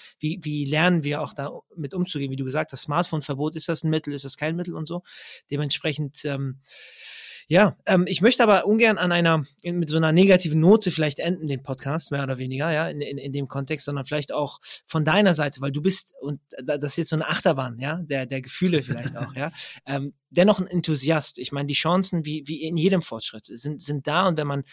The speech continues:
Speaker 1: vernünftig und verantwortlich, äh, damit umgeht, dann,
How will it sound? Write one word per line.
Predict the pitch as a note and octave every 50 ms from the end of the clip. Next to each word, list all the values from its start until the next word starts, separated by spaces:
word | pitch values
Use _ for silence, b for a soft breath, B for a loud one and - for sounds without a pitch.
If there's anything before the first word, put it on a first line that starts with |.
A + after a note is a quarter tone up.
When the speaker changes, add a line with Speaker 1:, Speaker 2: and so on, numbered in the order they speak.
| B B
Speaker 1:
vernünftig | - - - D3 D3 D#3+ F#3+ G#3 - - F#3+ F#3 G3
und | - C#3+ C3+
verantwortlich, | - C3 B2 D#3 F3+ F#3 - C#3+ C#3+ C3+ C3 - B2 A2 - _
äh, | - A#2 G#2+ A#2+
damit | B2 B2+ C3+ C3 -
umgeht, | - E3 F#3+ F3+ D3 D3 E3+ - - B B B B B B B -
dann, | C3 C3+ C#3 C#3 C3+ C3+ C3+ _